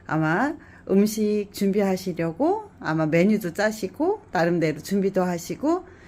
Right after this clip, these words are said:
이제 어느 정도 또 준비하신 분들도 아마 계실 것 같아요. 오늘 그 피곤함을 잠깐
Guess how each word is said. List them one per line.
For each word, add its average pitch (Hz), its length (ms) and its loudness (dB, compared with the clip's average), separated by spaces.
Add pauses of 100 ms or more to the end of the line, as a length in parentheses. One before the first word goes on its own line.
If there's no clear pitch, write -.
(260)
이제 202 160 0
어느 190 240 6
정도 180 420 0
또 185 160 2
준비하신 240 600 4
분들도 156 340 -2
아마 147 240 -2
계실 196 340 -2
것 156 140 -8
같아요. 135 480 -6 (360)
오늘 214 520 4
그 170 180 0
피곤함을 320 760 4
잠깐 185 760 2